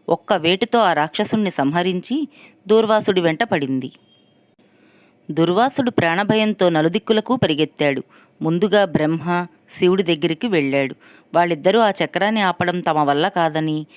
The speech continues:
శ్రీ మహావిష్ణువు దగ్గరికే వెళ్ళమన్నారు. చివరికి దుర్వాసుడు శ్రీ మహావిష్ణువుని వేడుకున్నాడు. ఆయన కూడా తాను అంబరీషుని భక్తికి బందీని కాబట్టి ఆయన్నే వేడుకోమని చెప్పాడు. చివరికి దుర్వాసుడు వెళ్ళి అంబరీషుణ్ణి వేడుకోగానే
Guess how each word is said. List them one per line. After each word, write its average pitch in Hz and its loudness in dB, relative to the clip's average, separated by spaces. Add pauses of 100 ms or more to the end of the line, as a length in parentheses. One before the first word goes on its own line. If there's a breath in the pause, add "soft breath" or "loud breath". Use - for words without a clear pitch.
(300 loud breath)
శ్రీ 160 -2
మహావిష్ణువు 220 0
దగ్గరికే 190 0
వెళ్ళమన్నారు. 139 -2 (560 loud breath)
చివరికి 220 0
దుర్వాసుడు 165 0 (360 loud breath)
శ్రీ 175 -2
మహావిష్ణువుని 190 0
వేడుకున్నాడు. 143 -2 (440 soft breath)
ఆయన 170 0
కూడా 196 -2 (360 soft breath)
తాను 202 0
అంబరీషుని 220 2
భక్తికి 185 -2
బందీని 165 0
కాబట్టి 160 -2 (480 loud breath)
ఆయన్నే 190 0
వేడుకోమని 170 0 (100)
చెప్పాడు. 131 -4 (1160 soft breath)
చివరికి 202 2
దుర్వాసుడు 202 0
వెళ్ళి 185 2
అంబరీషుణ్ణి 196 0
వేడుకోగానే 180 0